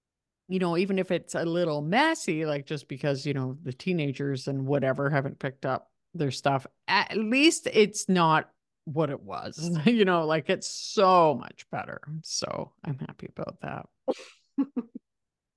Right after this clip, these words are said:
Speaker 1: For sure. So I'm glad to hear that you've, you enjoy being here and that it's calming. That's good.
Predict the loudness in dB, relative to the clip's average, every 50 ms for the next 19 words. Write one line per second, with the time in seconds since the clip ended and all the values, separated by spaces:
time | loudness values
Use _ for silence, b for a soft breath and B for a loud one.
0 | _ _ _ -4 -4 -2 -2 -4 -4 -6 -6 -6 -8 -6 -2 0 2 2 2 0
1 | 0 -2 -4 -4 -6 -8 -6 -4 -4 -4 -4 -6 -8 -6 -6 -8 -8 -8 -12 _
2 | _ _ _ _ _ -10 -8 -6 -6 -6 -6 -8 -6 -6 -4 -4 -4 -4 -2 -4
3 | -4 -4 -4 -4 -4 -2 -2 -4 -4 -4 -4 -4 -4 -4 -4 -6 -8 -8 -10 -10
4 | -8 -6 -6 -6 -6 -6 -8 -10 -10 -12 -12 -12 -10 -10